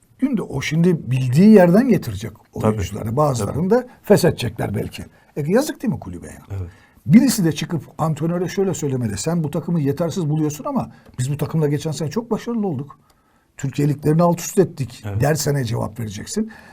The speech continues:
Speaker 1: Şimdi bunlar hep karmaşık işler. Birilerini suçlayarak kendini ön plana çıkartmak hiçbir zaman futbolda kulüplere başarı getirmez.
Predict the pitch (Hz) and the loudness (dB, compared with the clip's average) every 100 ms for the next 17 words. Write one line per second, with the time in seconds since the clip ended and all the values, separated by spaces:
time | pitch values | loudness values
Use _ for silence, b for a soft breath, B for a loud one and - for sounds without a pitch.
0 | B - 247 139 208 226 208 208 - 160 | B -2 0 4 6 6 4 -2 -4 0
1 | 160 165 - 196 135 - 156 220 b b | 2 0 -2 -6 -8 -2 -2 -4 b b
2 | b b b b b 135 190 269 247 196 | b b b b b 6 8 8 6 4
3 | 175 170 - 127 - 180 214 160 - - | 4 2 0 -4 -2 2 2 2 -2 -12
4 | b b b - 170 175 180 165 202 - | b b b -4 0 2 2 0 0 0
5 | 139 127 107 - 156 151 170 214 - b | -2 -2 -8 -4 -4 -2 -4 -4 -10 b
6 | b 262 - 156 143 135 120 175 - 135 | b -6 -4 0 0 0 -2 -6 -6 -2
7 | 139 175 - _ _ - 147 123 131 127 | -2 -2 -6 _ _ -8 -6 -4 -4 -6
8 | 117 - 120 151 - 90 78 - | -6 -8 -6 -6 -8 -14 -14 -20